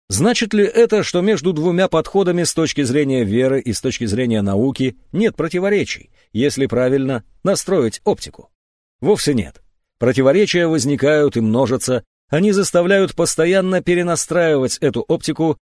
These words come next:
но разногласия и сомнения все-таки могут быть источником не невроза, а творческого напряжения. И в области веры, и в области науки мы никогда не знаем всего, а постоянно ищем,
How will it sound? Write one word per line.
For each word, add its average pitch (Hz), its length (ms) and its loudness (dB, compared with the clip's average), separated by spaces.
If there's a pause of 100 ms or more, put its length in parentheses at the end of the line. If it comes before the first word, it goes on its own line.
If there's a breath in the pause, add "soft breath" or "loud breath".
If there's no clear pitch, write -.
(160)
но 123 120 2
разногласия 139 640 2
и 110 60 -2
сомнения 127 520 -2
все-таки 123 360 -4
могут 139 300 0
быть 143 240 -2
источником 151 680 -2
не 156 120 -2
невроза, 143 580 0 (240)
а 107 120 -2
творческого 101 560 -2
напряжения. 113 640 -2 (320 soft breath)
И 123 120 0
в 135 80 2
области 185 380 0
веры, 143 440 2 (120)
и 113 100 0
в 127 60 0
области 180 360 0
науки 160 640 2 (160 soft breath)
мы 135 160 2
никогда 151 380 2
не 165 120 -2
знаем 151 320 0
всего, 127 560 0
а 87 80 -12
постоянно 131 520 -2
ищем, 143 600 -2